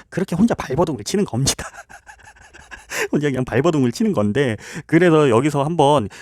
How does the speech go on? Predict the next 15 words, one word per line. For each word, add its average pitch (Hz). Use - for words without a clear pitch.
폭락이 254
아니고 104
한번 151
조정은 220
와야 127
되는데, 101
사실 143
이대로 185
그냥 143
뻗어서 220
올라가서 139
더 -
올라서 120
이천, 165
지금 123